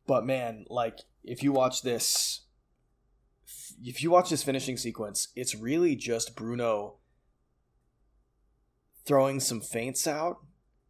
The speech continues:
getting nothing back, and then just launching a left. Uh, like,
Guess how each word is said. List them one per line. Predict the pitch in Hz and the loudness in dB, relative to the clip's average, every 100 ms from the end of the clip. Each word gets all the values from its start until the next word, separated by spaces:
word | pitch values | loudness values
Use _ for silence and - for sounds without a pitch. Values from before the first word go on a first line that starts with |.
| _ 127 | _ -2
getting | 143 135 117 104 98 | 2 2 -2 -10 -16
nothing | 107 127 135 - 107 104 | -4 0 0 -2 -6 -6
back, | 101 82 - - _ _ _ _ _ _ _ | -4 -4 -8 -16 _ _ _ _ _ _ _
and | 135 123 | -4 -2
then | 113 | -2
just | 113 117 - | -4 -6 -6
launching | 110 113 110 101 107 | -6 -2 -2 -4 -10
a | |
left. | 101 92 - - - _ _ _ _ _ _ _ _ _ _ _ _ | -8 -8 -10 -14 -20 _ _ _ _ _ _ _ _ _ _ _ _
Uh, | 120 113 98 82 73 82 _ _ _ _ _ _ _ _ _ _ _ _ _ _ _ _ _ _ _ _ _ _ _ _ _ _ _ _ _ _ _ _ _ _ _ _ _ _ _ _ _ _ _ - | -4 -4 -4 -6 -10 -14 _ _ _ _ _ _ _ _ _ _ _ _ _ _ _ _ _ _ _ _ _ _ _ _ _ _ _ _ _ _ _ _ _ _ _ _ _ _ _ _ _ _ _ -10
like, | 131 110 101 | -4 -4 -6